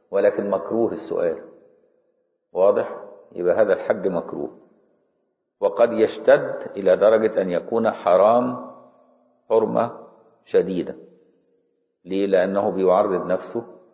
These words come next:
لأنه يضر، ممكن يتقبض عليه، ممكن يهان، ممكن يتضرب، يعدل نفسه المهانة. وده م-، الإسلام ما يحبش إنك أنت تعمل عبادة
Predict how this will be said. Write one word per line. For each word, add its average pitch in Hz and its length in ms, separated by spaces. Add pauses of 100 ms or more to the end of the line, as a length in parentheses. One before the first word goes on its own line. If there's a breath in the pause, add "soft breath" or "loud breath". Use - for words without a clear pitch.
(420)
لأنه 95 340 (100)
يضر، 104 360
ممكن 95 320
يتقبض 92 360
عليه، 87 340 (680)
ممكن 92 300
يهان، 85 520 (720)
ممكن 92 320
يتضرب، 85 460 (1300)
يعدل 107 400
نفسه 120 260
المهانة. 107 680
وده 101 200
م-، 98 100
الإسلام 98 680
ما 113 80
يحبش 113 480
إنك 95 280
أنت 110 140
تعمل 107 360
عبادة 101 640